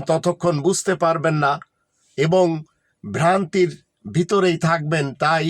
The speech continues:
গণতন্ত্র, রাজতন্ত্র, সমাজতন্ত্র এবং মূল্যতন্ত্র থেকে কেমনে আপনাদেরকে রব্বানিতন্ত্রে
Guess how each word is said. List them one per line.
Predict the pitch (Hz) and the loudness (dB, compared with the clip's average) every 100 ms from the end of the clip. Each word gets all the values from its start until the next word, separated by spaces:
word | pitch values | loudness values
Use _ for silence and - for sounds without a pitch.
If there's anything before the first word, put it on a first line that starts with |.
| 156 _ _ _ _ _ _ _ _ _ _ _ _ _ _ _ _ _ _ _ _ _ _ _ _ _ - | -6 _ _ _ _ _ _ _ _ _ _ _ _ _ _ _ _ _ _ _ _ _ _ _ _ _ -10
গণতন্ত্র, | 113 156 196 208 208 202 202 202 190 | 0 0 2 0 -2 0 0 2 4
রাজতন্ত্র, | 165 170 - 180 180 185 185 170 | 2 0 -2 0 0 2 0 0
সমাজতন্ত্র | - 165 180 - 175 175 170 170 | 0 0 0 0 0 0 0 0
এবং | 170 170 156 | 0 0 0
মূল্যতন্ত্র | 147 156 175 175 185 196 202 208 | 0 2 0 2 0 0 0 0
থেকে | 196 180 160 127 120 _ _ _ _ _ _ _ - | 2 0 2 -2 -2 _ _ _ _ _ _ _ -2
কেমনে | 165 190 220 226 | 0 0 0 0
আপনাদেরকে | 185 185 196 196 196 165 160 151 _ _ - _ | 0 -2 0 2 2 0 -2 -2 _ _ -20 _
রব্বানিতন্ত্রে | 135 147 147 147 190 220 - 185 190 165 190 | -2 0 0 0 0 -2 0 2 2 0 2